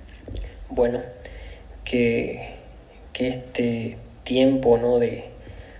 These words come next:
de aproximándonos a la Semana Santa podamos interiorizar en nosotros mismos, ¿no? Y poder acompañarlo a Jesús en el sufrimiento, ¿no? Eh,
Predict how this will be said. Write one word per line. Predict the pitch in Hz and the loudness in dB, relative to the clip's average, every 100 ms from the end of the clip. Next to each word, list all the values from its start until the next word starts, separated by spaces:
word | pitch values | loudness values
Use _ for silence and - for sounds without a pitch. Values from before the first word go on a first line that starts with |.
| - - | -16 -8
de | 131 - - - - - - - - - - - - | -4 -4 -4 -8 -10 -12 -16 -18 -18 -18 -18 -8 -2
aproximándonos | 131 - - 123 123 117 120 123 | 0 0 2 2 6 6 4 2
a | |
la | 113 110 - | 2 2 -2
Semana | - 117 117 113 113 | -4 -2 -2 -2 -2
Santa | 123 120 120 113 - | 0 0 0 0 2
podamos | 113 117 117 117 - - - - - | 2 4 2 2 0 -12 -16 -14 -6
interiorizar | 131 131 120 120 120 120 - 160 | -4 0 2 6 4 4 4 6
en | 156 | 6
nosotros | 127 - - 131 127 | 4 2 2 2 -2
mismos, | 127 123 123 120 | -4 -4 -4 -4
¿no? | 131 - - - - - - | -4 -6 -10 -16 -16 -18 -12
Y | 117 117 113 - - - - - - | -8 -8 -8 -10 -12 -14 -16 -16 -2
poder | 113 117 127 | 2 4 6
acompañarlo | 127 120 117 107 110 120 120 117 | 4 2 -4 -2 0 2 2 0
a | |
Jesús | - - - 127 | -2 -6 -4 -4
en | 120 | -4
el | 107 - | -6 -8
sufrimiento, | - 123 - 113 110 117 117 113 110 107 | -8 -8 -8 -8 -6 -4 -4 -4 -6 -4
¿no? | - - - - - - - - - | -4 -6 -10 -14 -16 -16 -16 -16 -8
Eh, | 120 110 113 | -6 -4 -6